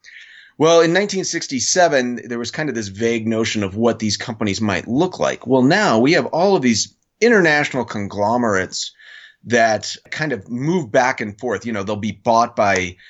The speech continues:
uh, other companies that might be registered in another state. And so a, a good example of that is, uh, there's a, there was a remote sensing company, a United States remote sensing company, that, uh, was called,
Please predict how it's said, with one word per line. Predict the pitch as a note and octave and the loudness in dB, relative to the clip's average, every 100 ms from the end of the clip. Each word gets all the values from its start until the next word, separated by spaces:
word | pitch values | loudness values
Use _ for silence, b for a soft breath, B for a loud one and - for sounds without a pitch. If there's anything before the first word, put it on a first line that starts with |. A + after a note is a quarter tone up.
| B B B - | B B B -6
uh, | G2 F2 - | -2 -2 0
other | C#3+ C#3+ C3+ B2 A#2 | 2 4 6 4 2
companies | - B2 A#2+ A#2+ A2+ | -2 -4 -2 -4 -4
that | G#2 F#2+ A2 | -2 -4 -2
might | A2+ G#2+ | -4 -2
be | A2 | -2
registered | G#2 G#2 G#2+ G#2 G2+ | 0 -2 -4 -4 -2
in | |
another | G2 G2 G2 F#2 | -2 -2 -2 -2
state. | - - G#2+ C#2 - | -2 0 0 -2 -6
And | - G2+ G2+ | -6 -4 0
so | C3+ A#2+ A2 A2 | 4 4 2 0
a, | - G2+ | -4 -6
a | G2+ - _ _ - | -8 -16 _ _ 0
good | F3+ | 2
example | F#3+ A2 A#2 A#2+ A2+ G2+ | 2 2 0 -2 -4 -6
of | F#2+ | -4
that | F#2+ F#2+ | 0 -2
is, | F#2+ F#2+ F#2 | -2 -8 -8
uh, | F#2 F2+ F#2 _ _ b b b | -8 -10 -12 _ _ b b b
there's | B2 B2+ | 0 4
a, | B2+ B2 | 4 4
there | C3 | 2
was | B2+ C#3+ D#3 | 4 4 4
a | B2 | 2
remote | B2 C3 D3 | 0 0 -2
sensing | - A#2+ A#2 | -4 -8 -8
company, | G#2 G2+ G2 | -10 -10 -6
a | F#2 | -4
United | G2+ A#2 A2 | 0 -2 -2
States | - A2+ G#2 | -2 -2 -2
remote | G2+ G2+ | -4 -4
sensing | - G2 G2+ F#2 | -2 -4 -4 -4
company, | G2+ F2+ E2+ E2+ B B B B B | -6 -6 -8 -10 B B B B B
that, | G#2+ A#2 A2+ A2 - | 2 4 6 4 -2
uh, | A2 G2 F#2+ | -8 -6 -6
was | F2 | -8
called, | - - G#2 G2 E2+ | -10 -4 -2 -2 -6